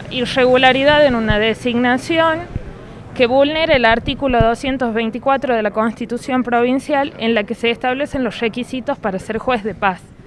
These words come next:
Si bien, eh, la Constitución Provincial no exige que se trate de un profesional, o sea, de un abogado, sí lo sugiere, o sea, título de abogado en lo posible.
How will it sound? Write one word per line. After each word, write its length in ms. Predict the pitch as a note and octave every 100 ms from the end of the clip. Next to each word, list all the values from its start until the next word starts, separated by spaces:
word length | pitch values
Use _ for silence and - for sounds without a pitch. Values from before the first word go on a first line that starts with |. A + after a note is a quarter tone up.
| - - - - -
Si 200 | - D4
bien, 440 | E4 F#4+ F#4 F4 - -
eh, 420 | A3 G#3+ G#3+ G3+ - - -
la 180 | - A#3+
Constitución 720 | A#3+ A#3+ - A#3+ C4 D#4+ D4+
Provincial 680 | C#4 C4 B3+ C4 D#4 D4+ - B3
no 240 | C4+ D#4
exige 640 | C4 B3 - D#4+ D4+ B3+
que 120 | F3+ G#3
se 280 | - B3
trate 560 | A#3 C4+ C#4+ A#3 A#3+ A3
de 60 | G#3
un 120 | F#3+
profesional, 640 | G3 G3+ A3+ - B3 C4+
o 60 | B3+
sea, 160 | - G#3
de 80 |
un 100 | F#3+
abogado, 640 | G3 F#3+ A3+ C4+ C4+ B3 C#4+ - - - - -
sí 160 | - D4
lo 120 | C4+
sugiere, 640 | - A3 G#3+ C#4+ D4 F#3+ - -
o 80 | G#3
sea, 220 | - A#3
título 580 | F3+ - C4+ D4+ C#4+ A#3
de 100 | F#3
abogado 680 | F#3 G#3 A#3+ C#4 C4 C4 C4
en 160 | A3 G3+
lo 80 |
posible. 680 | F3 G3 G3+ - A#3+ G3+